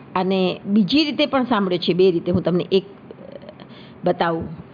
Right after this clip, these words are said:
કે શેખ અબ્બાસ કુમીના પિતા એક વખત શેખ અબ્બાસ કુમીને કહે છે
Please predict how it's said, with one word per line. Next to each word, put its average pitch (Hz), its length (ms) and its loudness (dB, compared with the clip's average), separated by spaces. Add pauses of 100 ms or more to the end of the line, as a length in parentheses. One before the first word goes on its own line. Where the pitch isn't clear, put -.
(340)
કે 277 320 2
શેખ - 420 -4
અબ્બાસ 208 440 -2
કુમીના 185 720 2
પિતા 190 480 -2
એક 190 180 0
વખત 170 260 0 (120)
શેખ 190 180 0
અબ્બાસ 208 320 -2 (360)
કુમીને 240 500 6
કહે - 160 -8
છે 190 200 -8